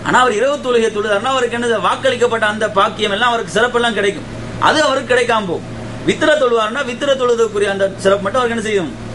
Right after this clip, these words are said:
அவருக்கு கிடைச்சு போகுது. அதே மாதிரி வித்ரை வந்து ஒருவருக்கு ஒரு ரக்காத்தாக தொழுவதற்கும் ஹதீஸ்களில் ஆதாரம் இருக்கிறது. வித்ருடைய ஆக குறைந்தது எத்தனை? ஒரு ரக்காத் தான் என்பதற்கும் ஹதீஸ்கள் ஆதாரம் இருக்கிறது. வித்ரை ஒருவருக்கு ஒரு ரக்காத்தாக மாத்திரம்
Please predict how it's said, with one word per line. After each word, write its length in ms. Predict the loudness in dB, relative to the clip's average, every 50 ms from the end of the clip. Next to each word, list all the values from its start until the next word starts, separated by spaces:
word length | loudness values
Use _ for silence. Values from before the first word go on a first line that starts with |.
| -12 -4 2
அவருக்கு 420 | 4 4 4 4 0 0 0 0
கிடைச்சு 220 | 2 2 0 0
போகுது. 260 | -2 -2 -2 -2 -4 -6 -10 -12 -12 -8 0
அதே 280 | 0 2 4 4 2
மாதிரி 480 | 2 2 0 0 0 0 0 -2 -2 -6 -8 -12 -12 -10 -4 -2
வித்ரை 340 | -2 0 2 4 4 4 4
வந்து 240 | 2 0 0 0 2
ஒருவருக்கு 400 | 2 2 2 0 0 0 2 2
ஒரு 160 | 4 4 2
ரக்காத்தாக 680 | 0 0 0 2 2 2 2 2 2 2 2 0 0
தொழுவதற்கும் 640 | 0 0 0 0 0 0 -2 -2 -2 -2 -2 0 -2
ஹதீஸ்களில் 400 | -2 -2 -4 -4 -4 -2 -2 0
ஆதாரம் 320 | 0 0 0 0 -2 -2
இருக்கிறது. 320 | -4 -4 -4 -4 -8 -8 -8 -10 -6 -2
வித்ருடைய 340 | -2 -2 0 2 2 4 4
ஆக 220 | 4 2 0 -2
குறைந்தது 680 | -2 0 2 2 4 4 2 2 0 0 0 0 -4 -6 -8 -12 -14 -14 -14 -14 -8 0
எத்தனை? 280 | 0 2 4 4 4 4 2 0 -4 -8 -14 -14 -10 0 4
ஒரு 260 | 4 6 6 4 2
ரக்காத் 320 | 2 2 2 0 0 0 2
தான் 200 | 2 2 2 2 -2 -10 -12 -2 -2
என்பதற்கும் 600 | -2 0 2 0 0 0 0 -2 -2 0 0 -2
ஹதீஸ்கள் 340 | -2 -4 -4 0 2 2
ஆதாரம் 300 | 2 4 2 0 -2 -2
இருக்கிறது. 420 | -4 -4 -4 -4 -4 -4 -4 -6 -6 -8 -10 -12 -12 -2 0
வித்ரை 220 | 0 2 4 4 4
ஒருவருக்கு 380 | 4 4 2 0 0 -2 -2
ஒரு 180 | 0 0 0 0
ரக்காத்தாக 480 | 2 2 0 0 2 0 0 0 2
மாத்திரம் 480 | 0 0 0 0 0 2 0 0 0 -2